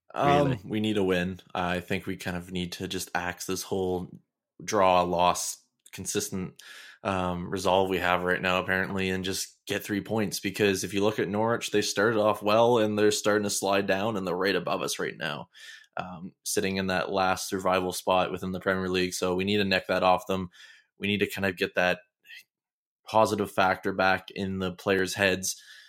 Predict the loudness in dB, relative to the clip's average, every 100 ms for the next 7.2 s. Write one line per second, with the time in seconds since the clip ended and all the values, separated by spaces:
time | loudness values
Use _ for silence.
0 | _ -2 0 0 -2 -4 -2 2 4 4
1 | 0 0 0 2 4 2 0 -2 0 2
2 | 2 2 -2 -2 -4 -4 -4 0 2 2
3 | 0 0 -2 -2 -2 0 0 -2 -8 -4
4 | 0 2 2 0 0 -2 -2 -2 0 0
5 | -2 -4 -12 -8 -4 2 2 2 2 4
6 | 4 2 0 0 0 -4 -2 -2 -2 -4
7 | -4 -6